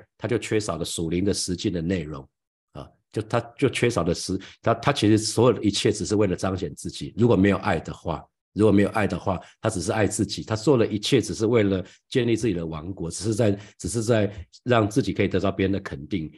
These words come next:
所以我们千万不要用外表来判断属灵的事啊，我们不要用外表来判断属灵的事，而是要凭着爱、凭实际的内容来判断。那为-，为什么保罗特别这么说哈？因为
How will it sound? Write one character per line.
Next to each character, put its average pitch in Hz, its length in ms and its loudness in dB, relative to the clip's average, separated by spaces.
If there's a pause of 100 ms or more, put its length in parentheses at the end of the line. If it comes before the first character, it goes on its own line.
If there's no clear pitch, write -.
(120)
所 104 160 2
以 95 240 6 (280)
我 92 120 0
们 98 120 4
千 123 220 0
万 127 160 2
不 104 100 -2
要 101 280 -2
用 113 260 -2
外 113 220 -2 (100)
表 80 260 -6 (140)
来 90 140 -6
判 107 240 0
断 98 160 4
属 80 240 -4
灵 85 120 0
的 87 120 -4
事 82 340 -6 (300)
啊， 82 180 -10
我 - 60 -12
们 95 80 -4
不 - 40 0
要 113 100 2
用 110 100 0
外 107 100 -2
表 87 100 -6
来 82 80 -6
判 - 160 -8
断 98 120 0
属 82 100 -8
灵 78 80 -6
的 85 60 -6
事， - 180 -8
而 113 60 0
是 117 160 0
要 123 120 4
凭 104 220 0
着 107 140 0 (100)
爱、 107 240 -4 (240)
凭 101 180 -2
实 107 200 -2
际 123 100 -6
的 107 100 -2
内 104 220 0
容 82 260 -6 (120)
来 85 100 -10
判 85 280 -6
断。 80 280 -4 (400)
那 101 300 2 (340)
为-， 127 180 -2 (140)
为 185 100 4
什 147 140 4
么 92 60 4
保 85 160 -2
罗 95 120 2
特 113 200 -2
别 101 100 2
这 87 100 2
么 92 140 2
说 - 260 -2
哈？ 82 140 -4
因 131 100 2
为 135 120 4